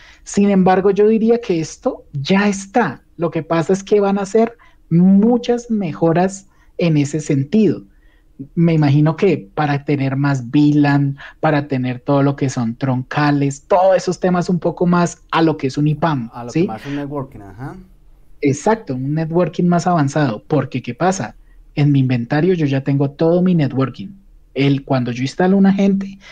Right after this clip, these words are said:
Speaker 1: él me está levantando interfaces, is-, I Ps, mac, y después yo puedo hacer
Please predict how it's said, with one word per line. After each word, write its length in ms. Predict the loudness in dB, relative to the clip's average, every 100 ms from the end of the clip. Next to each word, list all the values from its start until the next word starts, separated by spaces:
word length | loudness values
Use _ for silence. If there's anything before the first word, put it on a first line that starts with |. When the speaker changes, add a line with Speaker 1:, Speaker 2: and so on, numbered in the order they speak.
| -20 -2
Speaker 1:
él 200 | 0 0
me 80 |
está 180 | -2 -2
levantando 600 | 0 0 0 -2 -6 -4
interfaces, 840 | -4 -4 -8 -8 -4 -2 -2 -4 -4
is-, 220 | -10 -12 _
I 100 | -8
Ps, 480 | -8 -2 0 0 -4 -16 -20 -8
mac, 540 | -2 2 2 0 -6 _ _ -2
y 220 | 2 2
después 340 | 0 -2 -2
yo 160 | 0 -2
puedo 200 | -2 -2
hacer 360 | -2 -2 -2